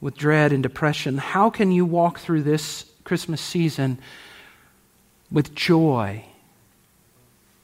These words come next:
with God-glorifying joy? How can you do that in the midst of sorrow?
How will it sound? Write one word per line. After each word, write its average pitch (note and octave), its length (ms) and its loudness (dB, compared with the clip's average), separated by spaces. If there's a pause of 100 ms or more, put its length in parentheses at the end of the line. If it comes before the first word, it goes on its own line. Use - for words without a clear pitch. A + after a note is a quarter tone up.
(240)
with D3+ 180 -6
God-glorifying F3+ 1080 4
joy? B2+ 380 -2
How F3 240 -4
can G#3+ 220 -2
you G3+ 100 0
do E3+ 200 -4
that A2 420 -8 (720)
in D3 120 2
the C#3 60 2
midst C#3+ 240 -2
of C#3 80 -2
sorrow? B2+ 460 -2